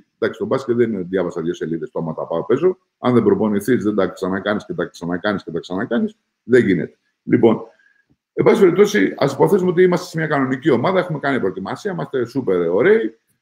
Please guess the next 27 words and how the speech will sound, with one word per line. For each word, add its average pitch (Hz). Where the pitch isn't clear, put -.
και 170
ξεκινάει 185
τώρα 190
να 156
έχεις 151
δύο 147
παιχνίδια 139
τη 127
βδομάδα. 110
Στα 117
δύο 185
παιχνίδια 185
τη 151
βδομάδα, 156
το 135
βασικότερο 127
ρόλο 170
τον 190
παίζει 151
ο 160
γυμναστής 135
και -
ο 135
φυσιοθεραπευτής. -
Προπονητής 117
έρχεται 151
τρίτος. -